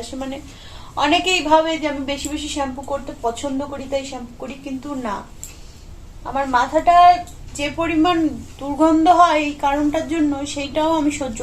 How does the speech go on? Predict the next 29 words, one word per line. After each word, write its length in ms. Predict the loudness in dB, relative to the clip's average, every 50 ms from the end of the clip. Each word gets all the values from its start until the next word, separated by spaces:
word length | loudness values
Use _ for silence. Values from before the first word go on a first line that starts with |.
| -4
করতে 200 | -4 -6 -6 -10 -10 -10
পারি 140 | -10 -8 -8 -10
না। 60 | -10 -8 -4 -2
এই 60 | -2 0
যেরকম 260 | 0 0 0 2 4 4 6 4
আজকেই 280 | 4 2 0 -2 -2 0 0
চুলটা 240 | 0 0 0 0 0 -2
একটু 120 | -4 -6 -6 -4
তেলতেলে 380 | -2 -2 -2 -2 0 2 4 6 6
হয়ে 140 | 6 6 6 4
আছে 140 | 4 4 2 4 4
তো, 60 | 2 0 0 -2 -8 -14 -16 -16 -16 -16 -8 -4 -2 -2
এই 60 | -2 -2 -6
দেখো 220 | -10 -12 -14 -16 -16 -16 -16 -16 -16 -16 -16 -16 -16 -14 -16 -16 -16 -16 -18 -18 -18 -20 -20 -20 -18 -16 -16 -16 -16 -16 -16 -16 -16 -18 -18 -18 -18 -16 -16 -16 -16 -16 -16 -16 -16 -4 2
ভালোই 320 | 4 4 6 6 4 4 2 0
চুল 160 | -4 -6 -8 -8 -10
উঠছে। 320 | -14 -14 -12 -10 -10 -8 -10 -10 -14 -16 -16 -18 -16 -16 -16 -16 -16 -16 -18 -18 -18 -18 -18 -16 -16 -16 -16 -16 -16 -12
চুল 200 | -8 -4 -2 -2 0 2
যত 200 | 2 2 2 2 2 2 4 4
আমার 180 | 4 2 2 0 -2
সিল্কি 340 | -4 -4 -4 -4 -4 -2 2 2
থাকে 160 | 2 4 4 2
আমি 100 | 0 0 0 -2
দেখেছি 280 | -2 -2 -4 -2 -2 -4 -2
হেয়ার 200 | -2 -2 -2 -2 0 2
ফলটা 300 | 2 2 2 2 2 0 -2 0 0
কম 200 | 2 2 2 0 -4 -8 -10
হয়। 160 | -12 -12 -14 -14 -16 -18 -18 -18 -18 -18 -18 -14 -8 -4
তবে 220 | -4 -2 2 2